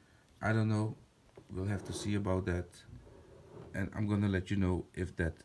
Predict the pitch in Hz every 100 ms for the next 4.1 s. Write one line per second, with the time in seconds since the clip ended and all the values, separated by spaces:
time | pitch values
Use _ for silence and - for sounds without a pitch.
0 | - _ - - - _ 92 101 139 143
1 | 92 80 - _ _ _ _ _ _ _
2 | _ _ _ _ _ _ _ _ _ -
3 | 98 117 107 - - - - 107 110 101